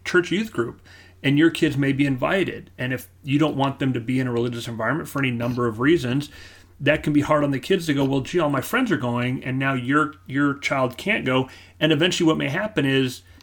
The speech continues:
your kids' friends learn that they aren't allowed to go to church functions, so they just stop inviting your kid altogether, not because they don't wanna be around your, your child, but because they don't wanna put your child in the uncomfortable position of having to say no.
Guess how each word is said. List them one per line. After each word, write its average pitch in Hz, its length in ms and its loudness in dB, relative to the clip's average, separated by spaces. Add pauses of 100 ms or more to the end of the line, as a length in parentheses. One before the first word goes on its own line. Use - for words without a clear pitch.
(100)
your 139 180 4
kids' 170 300 2
friends 147 380 0
learn 143 380 2
that 131 320 -6
they 139 160 -2
aren't 143 140 2
allowed 131 260 -2
to 123 60 -6
go 131 140 0
to 120 80 -4
church - 340 -4
functions, 196 480 -4
so 139 100 -2
they 156 120 2
just 156 200 0
stop 143 240 -2
inviting 127 400 -4
your 123 100 -6
kid 127 220 -8
altogether, 123 640 -4 (300)
not 151 200 -2
because 135 640 0
they 107 100 -10
don't 113 140 -6
wanna 113 180 -6
be 110 180 -8
around 110 380 -4
your, 107 320 -8
your 107 160 -6
child, 208 440 2
but 139 180 -2 (340)
because 147 320 2
they 151 80 4
don't 147 120 4
wanna 135 100 0
put 147 240 -2
your 135 100 0
child 131 260 -2
in 131 60 -2
the 131 60 -2
uncomfortable 123 340 -6
position 117 260 -8
of 120 40 -4
having 120 140 -4
to 123 40 -6
say 131 240 -6
no. 143 460 -4